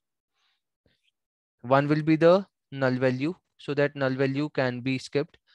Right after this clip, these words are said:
Then there are different seven things that can be made out of this. So first three will be A, B, C, then A and B combination can be made, then B and C can be made, then A and C can be made, and then A, B, C combination can be made.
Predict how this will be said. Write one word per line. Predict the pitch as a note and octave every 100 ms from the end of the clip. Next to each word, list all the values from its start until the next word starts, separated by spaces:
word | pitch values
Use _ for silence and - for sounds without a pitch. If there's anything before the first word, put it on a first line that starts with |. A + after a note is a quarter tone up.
| _ _ _ _
Then | B2+ D3 D3+
there | D#3+
are | E3
different | D#3 D#3+ F3 E3+
seven | D3 C3+ C#3+
things | C#3+ A2+ A2 - -
that | B2 A#2+
can | B2+ A#2
be | A#2+
made | A2+ G#2+
out | A2 G#2
of | G#2+
this. | A#2+ C#3 -
So | - C3 A#2+ -
first | - A#2+ -
three | B2 B2
will | B2
be | A#2+ A#2
A, |
B, | A2
C, | A2 C#3 F#3+ _ _ _ _ _
then | A2 B2+ C3+ -
A | A#2+ A#2+
and | A#2+
B | A#2
combination | A#2+ A#2 A#2+ A#2+ B2+
can | B2+ A#2+
be | A#2+
made, | B2+ D3 D#3+ -
then | A#2+ A#2+ B2
B | A#2 A2+
and | A2+ A2+
C | - G#2+
can | A#2 A2+
be | A#2
made, | B2 C3
then | B2+ B2
A | A#2 A2
and | A2+
C | - G#2+
can | A2
be | A2+
made, | A2 B2+ D#3 _ _ _ _ _
and | B2 B2+ B2
then | B2 E3 - _ _ _ _ _ _ _ _ _ _ _ _ _ _
A, | C3 B2
B, | B2 B2
C | C#3+ E3 F#3 _ _ _ _
combination | - A#2 A2+ A#2 - D3 - _
can | A#2+ G#2+
be | G#2+
made. | G2+ F2